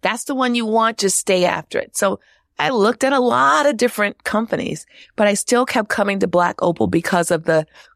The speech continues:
quality. And I also felt like the opportunity was there because it was built on really great products, both the, the foundations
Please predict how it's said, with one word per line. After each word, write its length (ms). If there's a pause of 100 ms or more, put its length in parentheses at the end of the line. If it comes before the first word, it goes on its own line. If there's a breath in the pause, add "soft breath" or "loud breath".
quality. 720 (600)
And 220
I 180
also 320
felt 340
like 200
the 140
opportunity 720
was 260
there 260
because 500 (500)
it 180
was 280
built 520
on 460
really 640
great 320
products, 680 (380)
both 240
the, 300 (100)
the 480
foundations 1000